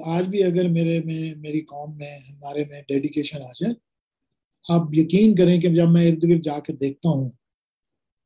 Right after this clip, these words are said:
we are advancing। हमारे बच्चे पढ़ाई में आगे हैं, हमारे बच्चे outstanding हैं, हमारे बच्चे बहुत excel कर सकते हैं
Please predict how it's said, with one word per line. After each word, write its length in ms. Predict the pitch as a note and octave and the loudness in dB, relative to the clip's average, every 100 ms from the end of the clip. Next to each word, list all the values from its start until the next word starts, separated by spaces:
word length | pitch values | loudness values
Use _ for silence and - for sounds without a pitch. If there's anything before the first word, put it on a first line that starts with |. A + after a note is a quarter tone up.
| _ | _
we 160 | F3 B3+ | 0 4
are 160 | B3+ A3+ | 4 6
advancing। 560 | E3+ E3+ E3+ - D#3+ - _ _ _ _ _ _ _ _ _ _ _ _ _ - | 6 4 2 0 -2 -4 _ _ _ _ _ _ _ _ _ _ _ _ _ -2
हमारे 320 | E3+ F3+ G#3+ | 2 4 4
बच्चे 300 | G#3 F#3+ G3+ | 4 2 2
पढ़ाई 300 | F3 E3 D3+ | 2 0 0
में 100 | D#3+ | 2
आगे 240 | F3 D#3 D#3+ | 0 -2 -4
हैं, 360 | D3+ D#3 D#3 D3+ _ _ _ _ _ _ | -6 -8 -12 -16 _ _ _ _ _ _
हमारे 260 | D#3 D#3 E3 | -4 0 2
बच्चे 240 | D#3+ E3 | 2 0
outstanding 640 | D#3 D3+ - D#3 D3 D#3 D#3 | 0 0 -2 -6 -6 -4 -4
हैं, 400 | C#3 D3 C#3+ - _ _ _ _ _ _ _ _ _ _ _ _ _ _ _ _ _ _ _ _ _ _ - | -6 -8 -12 -18 _ _ _ _ _ _ _ _ _ _ _ _ _ _ _ _ _ _ _ _ _ _ -6
हमारे 280 | D#3+ E3 F3+ | 0 4 4
बच्चे 280 | E3 E3+ | 4 4
बहुत 440 | F3 C3+ F3 G3 G#3+ | 2 2 2 2 2
excel 340 | F3 - F#3 | 0 -2 -2
कर 100 | E3+ | -2
सकते 360 | E3 E3 E3 D#3+ | -4 -6 -8 -8
हैं 340 | C3+ C#3+ C#3+ | -12 -14 -20